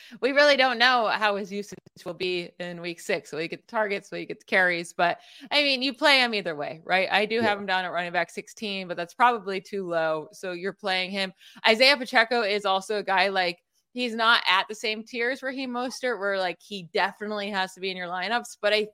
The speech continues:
Speaker 1: think, like, he almost definitely has to be in your lineups because of the matchup. It's not like Isaiah Pacheco really ever goes off,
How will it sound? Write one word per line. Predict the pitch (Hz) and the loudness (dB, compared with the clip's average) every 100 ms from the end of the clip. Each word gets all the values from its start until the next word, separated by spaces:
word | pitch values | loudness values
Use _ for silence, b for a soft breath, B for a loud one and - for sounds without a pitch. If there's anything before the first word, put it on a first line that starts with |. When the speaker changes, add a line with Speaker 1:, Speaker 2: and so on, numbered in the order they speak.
| _ _ | _ _
Speaker 1:
think, | 247 339 466 - | -2 -2 -4 0
like, | 277 254 | 0 0
he | 294 | 4
almost | 220 269 359 285 - | 6 6 6 2 2
definitely | 254 262 254 | 0 0 -2
has | 254 247 | -2 -4
to | 240 | -6
be | 240 | -8
in | 233 | -8
your | 208 | -4
lineups | 208 294 196 - | -2 -2 -4 -8
because | 240 - - 226 220 - - | -12 -10 -2 -2 -2 -4 0
of | 214 180 | 0 0
the | 180 | -8
matchup. | 170 165 180 - 147 - B B B - | -2 2 2 -2 -8 -8 B B B -6
It's | - | -4
not | 302 359 | 0 0
like | 330 254 | 0 0
Isaiah | 226 226 220 | -2 -2 -4
Pacheco | 208 196 202 | -4 -6 -4
really | 190 185 180 | -4 -2 -2
ever | 175 | -4
goes | 170 160 156 - _ | -6 -6 -6 -12 _
off, | - 131 - | -6 -6 -8